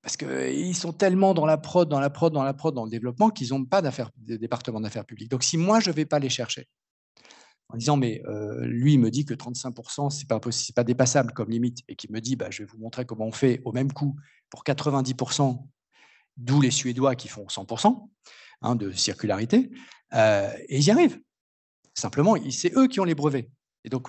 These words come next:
c'est très important dans la théorie du changement, et je conclus parce que c'est le cœur de la discussion qu'on a eue tout à l'heure aussi avec Jérôme, et cetera, c'est, vous êtes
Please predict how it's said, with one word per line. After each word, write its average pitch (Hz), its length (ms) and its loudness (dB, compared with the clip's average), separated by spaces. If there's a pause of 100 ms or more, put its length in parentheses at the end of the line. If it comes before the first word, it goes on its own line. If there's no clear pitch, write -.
(280)
c'est 143 220 -4 (220)
très 214 320 2
important 190 440 0
dans 143 120 0
la 120 100 -2
théorie 127 300 -2
du 117 100 -4
changement, 160 480 0
et 120 260 -8
je - 200 -18
conclus 123 440 2
parce - 160 -8
que 104 60 -12
c'est - 140 -10
le - 80 -18
cœur 127 200 -2
de 113 80 -10
la 107 120 -6
discussion 110 440 -10
qu'on 107 180 -10
a 110 60 -4
eue 107 60 -4
tout - 180 -12
à 113 60 -2
l'heure 120 180 -2
aussi - 200 -12
avec 104 140 -10
Jérôme, 110 460 -2
et - 360 -16
cetera, 160 240 -4
c'est, - 260 -4 (680)
vous 151 640 2
êtes 170 200 4